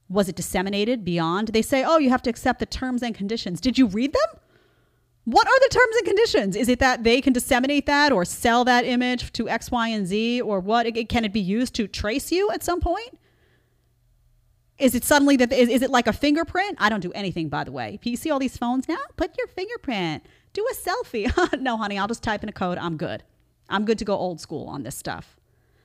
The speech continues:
All this stuff, scan, scan. The lesson here is that, first of all, we're a nation of robots and we're largely a nation of morons. When Bill O'Reilly used to say the dumbing down of America, I used to be like, "Oh, Bill, here we go again."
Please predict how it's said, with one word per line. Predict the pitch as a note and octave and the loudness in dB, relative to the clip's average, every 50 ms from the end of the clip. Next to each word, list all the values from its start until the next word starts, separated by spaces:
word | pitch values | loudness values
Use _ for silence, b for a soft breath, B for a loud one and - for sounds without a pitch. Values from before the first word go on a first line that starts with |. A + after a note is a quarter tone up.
| _ _ _ | _ _ _
All | - F#4+ A#4 B4+ A4+ | 2 4 4 4 4
this | A4 G4+ - | 0 -4 -6
stuff, | - - - E4 G#3 F#3 - | -6 -4 -2 -2 -2 -2 -4
scan, | - - - - - A#3 G#3+ G#3+ G#3 G#3 G#3+ G#3+ A3 A3 | -6 -8 -8 -6 -4 -2 -2 0 -2 -2 -2 -4 -6 -6
scan. | - - - - A3 G3+ G3 F#3+ F#3+ G3 G3+ B B B B B B B B | -8 -8 -8 -4 -4 -2 0 0 0 -2 -2 B B B B B B B B
The | B3 | 2
lesson | C4 E4 F4+ F4 - F#4 | 4 4 4 4 4 4
here | D#4+ C4 C#4 B3 A#3 G#3 | 4 4 4 4 2 0
is | F#3+ - | -2 -2
that, | - F3+ D#3 C#3+ C3+ B2+ - _ _ _ _ _ - | -2 -2 0 0 -2 -4 -6 _ _ _ _ _ -2
first | - F3+ G3+ G#3 - | 0 2 2 2 2
of | F#3+ E3+ | 0 0
all, | E3+ E3 D#3+ D#3+ | 2 2 0 0
we're | E3+ E3+ | -2 -2
a | E3 | -2
nation | E3+ E3+ E3+ - - | -2 -2 -4 -4 -6
of | D#3+ - | -6 -4
robots | F3+ E3 D#3+ E3 D#3+ D#3+ D#3+ E3 - - - - | -4 -4 -2 -2 -4 -4 -6 -8 -10 -14 -12 -6
and | G3+ F3 F3 F3 | -6 -4 -2 -2
we're | F3 | -2
largely | E3+ F#3 F#3 F#3 F3 F#3 E3+ | -2 -2 -2 -2 -2 -4 -4
a | |
nation | E3 D#3 D#3 - - | -4 -4 -6 -6 -8
of | C#3+ A#2+ | -8 -6
morons. | D3+ D3 A#2+ A#2+ A2+ G#2 - D#2+ D#2+ - - - _ _ _ _ _ _ _ _ - - _ _ _ _ | -6 -6 -6 -6 -8 -10 -10 -12 -14 -16 -16 -18 _ _ _ _ _ _ _ _ -20 -20 _ _ _ _
When | - G3+ G3+ G3 F#3 | 0 2 2 2 4
Bill | A#3 C#4 D#4 | 4 4 4
O'Reilly | C#4 G#3 G3 F#3 F#3 F3+ F3+ D#3+ D#3 | 4 4 2 2 2 0 0 -2 -4
used | F3+ G3 F#3+ F3+ - - | -4 -4 -4 -4 -4 -4
to | G#3+ | -4
say | - - G#3 F3 | -2 0 0 0
the | F3+ F3 | 0 0
dumbing | D3 F3 E3 E3+ F3 | -2 0 0 0 0
down | E3 E3 D#3 D#3 | 0 0 -2 -2
of | D3+ | -2
America, | D#3 D#3 D#3 D3+ D3 D#3+ - E3 E3 E3+ F3+ E3+ _ _ _ - | -4 -4 -2 -2 -4 -4 -6 -6 -6 -6 -8 -10 _ _ _ -6
I | - F#3 | -4 -4
used | F#3+ F3+ - | -4 -4 -6
to | E3 | -6
be | F3+ | -6
like, | D#3+ D#3+ E3+ - | -4 -4 -4 -2
"Oh, | A#3 A#3+ G#3 - - - - | -4 -4 -4 -4 -8 -14 -12
Bill, | - G2 A#2+ A2+ | -12 -10 -10 -8
here | D#3+ E3+ C3+ | -8 -8 -8
we | C#3+ D3 | -8 -10
go | B2+ A#2 A#2+ | -10 -10 -12
again." | C3 B2+ B2 A2 G#2 G2+ F#3+ | -12 -10 -10 -10 -10 -10 -14